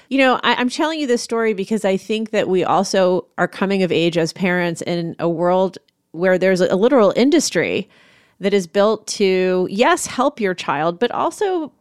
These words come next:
profits off pathologizing your child. And it's a kind of chicken and the egg thing. Like, of course you want help for your kid, but you also don't want so much information that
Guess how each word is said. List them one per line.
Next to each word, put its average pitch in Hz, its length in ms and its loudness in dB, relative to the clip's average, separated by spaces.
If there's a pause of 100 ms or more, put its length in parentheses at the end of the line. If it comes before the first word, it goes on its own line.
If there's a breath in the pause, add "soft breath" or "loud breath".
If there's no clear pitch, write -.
(120)
profits 254 460 -2
off 220 280 -2
pathologizing 240 720 -2
your 104 140 -10
child. - 440 -10 (600 soft breath)
And 214 400 -4 (540)
it's 226 200 -4
a 233 140 0
kind 240 280 -6
of 254 60 -6
chicken 254 280 -2
and 233 100 -2
the 226 120 0
egg 269 180 -4
thing. 147 260 -8
Like, 143 180 -6
of 185 120 -6
course 247 320 -2
you 254 100 0
want 214 220 -2
help 208 240 0
for 208 120 -2
your 180 160 0
kid, 320 320 -4
but - 180 -4
you 185 100 0
also 233 240 0
don't 202 260 0
want 190 240 -4
so 196 140 0
much 196 200 -2
information 180 720 -2
that 160 360 -2